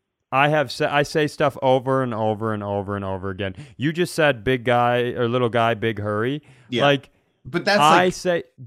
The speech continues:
Speaker 2: that's an
Speaker 1: dude.
Speaker 2: aberration for me, you know? <laughs> Like,
Speaker 1: No, I say stuff all the time. Chad and I talk about it a lot. It's the Batman effect, where you do think you're saying something you're like, "I'm doing a public service here."
Speaker 2: Oh, like, I'm making a difference here.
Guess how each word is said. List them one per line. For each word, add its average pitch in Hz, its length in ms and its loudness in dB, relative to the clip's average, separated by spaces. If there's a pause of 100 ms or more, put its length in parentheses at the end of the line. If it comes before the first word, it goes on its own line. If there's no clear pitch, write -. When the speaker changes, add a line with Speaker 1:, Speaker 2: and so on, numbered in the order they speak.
Speaker 2:
that's 131 180 4
an 123 60 4
Speaker 1:
dude. 120 100 2
Speaker 2:
aberration 107 680 -4
for 90 180 -14
me, 82 380 -16 (180)
you 135 140 -6
know? 127 200 2
<laughs> 135 40 -8
Like, 151 680 0
Speaker 1:
No, 170 420 0
I 196 140 4
say 202 280 2
stuff 180 340 -2
all 156 180 2
the 147 100 -2
time. 117 560 -4 (280)
Chad 175 280 4
and 160 100 -4
I 139 100 0
talk 117 280 -4
about 110 260 -2
it 101 80 -6
a 107 40 -4
lot. 104 240 -2
It's 104 120 -8
the - 100 -8
Batman 117 600 -4
effect, 123 540 -4 (340)
where 131 140 4
you 131 180 2
do 139 300 0
think 131 460 -4
you're 113 220 -2
saying 110 460 -6
something 110 680 -8 (380)
you're 113 100 -2
like, 110 160 -4
"I'm 139 440 -2
doing 127 280 -2
a 110 40 -2
public 110 420 -4
service 98 440 -8
here." 95 140 -12
Speaker 2:
Oh, 123 220 0
like, 113 200 -2
I'm 123 140 -2
making 113 340 -6
a 104 40 -8
difference 98 500 -10
here. 110 320 -6